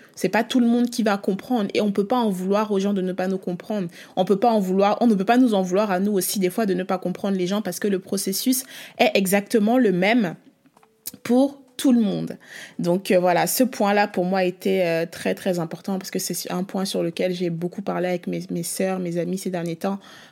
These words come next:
par rapport à moi, ma vie personnelle. Et, euh, je pense que tu pourras peut-être te reconnaître d'une manière ou d'une autre, euh, dans,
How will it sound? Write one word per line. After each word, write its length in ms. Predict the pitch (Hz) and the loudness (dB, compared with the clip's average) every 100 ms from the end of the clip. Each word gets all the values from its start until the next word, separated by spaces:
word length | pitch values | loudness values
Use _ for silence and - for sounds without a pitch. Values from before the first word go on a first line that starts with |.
| - | 0
par 100 | 185 | 2
rapport 280 | 180 226 | 2 2
à 80 | 196 | 2
moi, 280 | 180 190 214 | 2 2 2
ma 200 | 208 180 | 2 0
vie 100 | 180 | -2
personnelle. 720 | 196 180 - 175 180 202 208 202 - _ - | -4 -4 -4 -4 -2 -2 -4 -8 -20 _ -2
Et, 200 | 175 165 | 0 0
euh, 100 | 165 | -2
je 100 | 170 | -2
pense 240 | 196 208 | -2 -2
que 100 | 226 | -2
tu 120 | 214 | -4
pourras 300 | 202 175 180 | -4 -2 -2
peut-être 400 | 185 170 185 180 | -4 0 0 -2
te 80 | 180 | -4
reconnaître 680 | 175 170 175 180 180 - 170 | -4 -2 -2 -2 -4 -4 -6
d'une 200 | 175 180 | -4 -4
manière 300 | 170 175 170 | -4 -4 -6
ou 60 | |
d'une 240 | 170 175 170 | -6 -6 -4
autre, 280 | 165 - - | -6 -8 -6
euh, 160 | 165 | -4
dans, 320 | 160 165 156 | -2 -4 -4